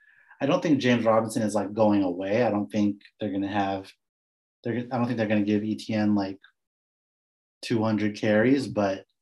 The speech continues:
a huge blow to a guy who was a breakout last year in James Robinson.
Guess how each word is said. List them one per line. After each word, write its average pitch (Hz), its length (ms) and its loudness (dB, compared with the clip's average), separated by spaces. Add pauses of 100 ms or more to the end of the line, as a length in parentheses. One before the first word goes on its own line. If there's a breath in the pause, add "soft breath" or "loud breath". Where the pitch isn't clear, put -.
(640)
a 98 140 -6
huge 127 360 4
blow 98 480 0 (180)
to 113 100 -6
a 104 40 -4
guy 101 280 -2
who 104 80 -2
was 104 140 0
a 95 60 -6
breakout 107 520 -2
last 104 320 -10
year 117 280 -10 (200)
in 107 80 -10
James 101 240 -4
Robinson. 110 640 -8